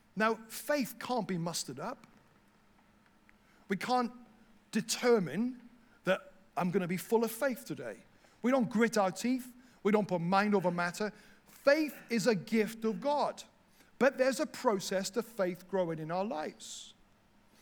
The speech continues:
And let me tell you one of the reasons why there is a process.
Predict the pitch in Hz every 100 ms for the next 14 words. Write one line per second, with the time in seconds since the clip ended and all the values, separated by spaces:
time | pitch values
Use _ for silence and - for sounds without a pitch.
0 | - - 233 294 294 - 285 349 302 320
1 | 294 269 233 220 277 208 180 170 180 196
2 | 262 220 - 170 135 151 - -